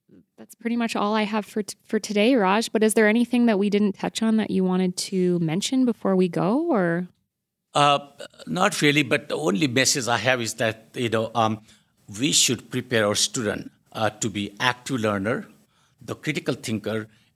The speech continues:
Speaker 2: and the equipped with our knowledge so that they can actually not only im-, uh, you know, improve their understanding, knowledge, and the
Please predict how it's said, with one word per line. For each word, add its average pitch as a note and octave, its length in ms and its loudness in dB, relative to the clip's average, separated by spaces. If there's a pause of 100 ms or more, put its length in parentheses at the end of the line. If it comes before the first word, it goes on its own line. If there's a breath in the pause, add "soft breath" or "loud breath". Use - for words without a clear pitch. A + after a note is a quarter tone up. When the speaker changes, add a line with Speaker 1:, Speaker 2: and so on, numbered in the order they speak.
Speaker 2:
and A2 260 -2
the G#2+ 140 -6 (120)
equipped C3 380 -6
with G#2+ 160 -8
our G2+ 140 -2
knowledge G2 560 -2 (160)
so C#3 280 2
that G2+ 300 -2
they C3+ 120 2
can B2+ 340 -2
actually G#2+ 560 -4
not B2 340 0
only A2 420 -2 (460 soft breath)
im-, A2+ 380 -2
uh, - 80 -10 (100)
you B2+ 100 -2
know, G2+ 200 -4 (100)
improve B2 480 -2
their A#2 260 -2
understanding, A#2 720 -2
knowledge, A2 380 0 (100)
and G#2+ 200 -4
the A2 120 -6